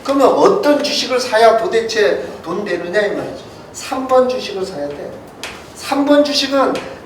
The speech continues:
막 여기저기서 상장하라고 하잖아요. 상장. 아무리 상장하라고 해도 안 해요. 왜 안 하냐? 사람의 생각이 어때요?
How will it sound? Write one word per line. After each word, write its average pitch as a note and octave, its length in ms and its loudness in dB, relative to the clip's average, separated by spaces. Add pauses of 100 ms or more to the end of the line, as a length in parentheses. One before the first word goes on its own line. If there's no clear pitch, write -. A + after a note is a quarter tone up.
막 A#3+ 260 4
여기저기서 C#4 1000 4
상장하라고 C4+ 800 6
하잖아요. A3+ 560 2
상장. - 600 -2 (540)
아무리 D4+ 500 8
상장하라고 C4 880 6
해도 A3+ 240 4 (220)
안 - 220 2
해요. - 440 0 (580)
왜 D4 180 8
안 A#3+ 300 8
하냐? B3 400 6 (1200)
사람의 D#4+ 600 4
생각이 D#4 500 2
어때요? - 580 4